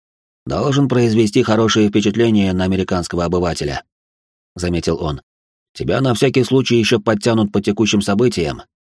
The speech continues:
но так ты идеальный кандидат на то, чтобы показать С С С Р как мирное и договороспособное государство». «Если никого убивать не нужно, то я с радостью», —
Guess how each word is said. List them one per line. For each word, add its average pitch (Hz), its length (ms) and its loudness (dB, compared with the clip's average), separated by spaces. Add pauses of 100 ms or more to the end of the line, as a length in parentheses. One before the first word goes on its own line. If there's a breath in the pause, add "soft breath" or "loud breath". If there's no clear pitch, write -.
но 73 140 -6
так 107 320 -2
ты 90 220 0
идеальный 98 400 2
кандидат 101 500 0
на 80 140 -4
то, 90 160 -2
чтобы 85 260 -4
показать 90 480 -4
С - 220 -2
С 87 100 -4
С - 100 -6
Р 85 160 -2
как 87 240 -4
мирное 92 540 0 (220)
и - 100 -6
договороспособное 101 920 0
государство». 90 640 -2 (640)
«Если 151 300 -2
никого 139 360 2
убивать 120 320 2
не 127 80 2
нужно, 123 360 0
то 92 140 -2
я 120 140 2
с 104 80 -6
радостью», — 95 480 -2